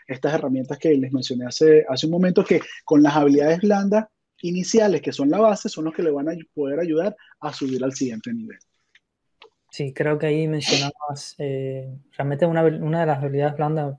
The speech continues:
Speaker 2: que yo también considero más importante es el tema de la comunicación efectiva
Speaker 1: Sí.
Speaker 2: o asertiva, como tú mencionabas.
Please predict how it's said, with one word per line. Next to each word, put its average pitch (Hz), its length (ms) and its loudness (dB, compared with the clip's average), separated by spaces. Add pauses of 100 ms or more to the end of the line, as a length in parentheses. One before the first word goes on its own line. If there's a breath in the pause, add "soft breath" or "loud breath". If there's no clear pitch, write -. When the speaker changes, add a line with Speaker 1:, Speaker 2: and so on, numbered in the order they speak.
Speaker 2:
que - 140 -2
yo 135 100 2
también 151 220 2
considero 147 320 0
más 147 100 -2
importante 147 420 0
es 143 100 0
el 143 120 -4
tema 151 220 0
de 147 60 0
la - 20 0
comunicación 135 480 -4
efectiva 143 600 0
Speaker 1:
Sí. - 120 -14
Speaker 2:
o 139 40 2
asertiva, - 380 0
como 139 180 0
tú 135 80 -6
mencionabas. 143 440 -6